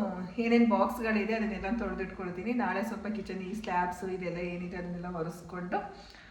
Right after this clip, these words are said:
ಜೋಡಿಸ್ಕೊಳ್ಳೋಣ. ಹೇಗಿದ್ರು ನಾಳೆ ಸಂಡೇ ಅಲ್ವಾ ಅಂತ ಅನ್ಕೊಂಡಿದ್ದೀನಿ. ಉಮೇಶ್ ಕೂಡ ಇರ್ತಾರೆ, ಅವ್ರ ಹೆಲ್ಪ್ ಕೂಡ ತೊಗೊಂಡು ಮಾಡ್ಬೋದು. ಈಗ already ನೋಡಿ ಇದೆ,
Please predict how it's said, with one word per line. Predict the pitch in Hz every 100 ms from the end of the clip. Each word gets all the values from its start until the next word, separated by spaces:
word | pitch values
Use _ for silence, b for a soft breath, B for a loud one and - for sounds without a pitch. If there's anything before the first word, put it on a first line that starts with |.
| B B - 220
ಜೋಡಿಸ್ಕೊಳ್ಳೋಣ. | 214 208 214 214 196 196
ಹೇಗಿದ್ರು | 202 190 190
ನಾಳೆ | 190 180 180
ಸಂಡೇ | 220 175 180
ಅಲ್ವಾ | 185 180
ಅಂತ | 175 180
ಅನ್ಕೊಂಡಿದ್ದೀನಿ. | 170 165 170 170 185
ಉಮೇಶ್ | 196 180 -
ಕೂಡ | 190
ಇರ್ತಾರೆ, | 175 180 214 214
ಅವ್ರ | 202 190
ಹೆಲ್ಪ್ | 190 185 175
ಕೂಡ | 180
ತೊಗೊಂಡು | 185 175 175
ಮಾಡ್ಬೋದು. | 170 165 165 160 196 - - 202
ಈಗ | 190
already | 175 185 190 185
ನೋಡಿ | 180 180
ಇದೆ, | 180 175 214 - -